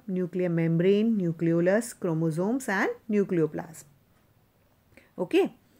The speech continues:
clear है? So ये जो outermost आपको नज़र आ रहा है, this is nuclear envelope.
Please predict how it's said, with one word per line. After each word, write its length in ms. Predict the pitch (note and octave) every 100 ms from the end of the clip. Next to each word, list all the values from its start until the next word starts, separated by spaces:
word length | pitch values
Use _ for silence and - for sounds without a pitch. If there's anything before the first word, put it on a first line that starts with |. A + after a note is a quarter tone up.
| - - _ _ _ -
clear 220 | A3+ B3+
है? 120 | G4 - _ _ _ _ _ _
So 120 | G3+
ये 60 | G#3
जो 80 | -
outermost 640 | G3 G3 A#3+ C4 D4 D4
आपको 240 | C4 C4 C4+
नज़र 300 | A3 G#3+ A3
आ 120 | F#3
रहा 120 | F3+
है, 100 | A3
this 180 | A3+ A3+
is 140 | A#3
nuclear 480 | A3 G#3+ G#3+ A3+ A3
envelope. 460 | F3+ E3+ E3+ D3